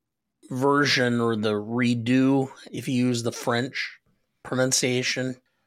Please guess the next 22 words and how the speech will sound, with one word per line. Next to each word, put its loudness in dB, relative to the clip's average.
uh, 4
and 0
so 6
I'm 0
watching 2
this, 2
and 0
all 4
of -6
a -2
sudden 2
there's 0
the -4
scene 2
where 4
they're -2
in 2
a 2
helicopter 0
with -2
the -10
Playmates. -4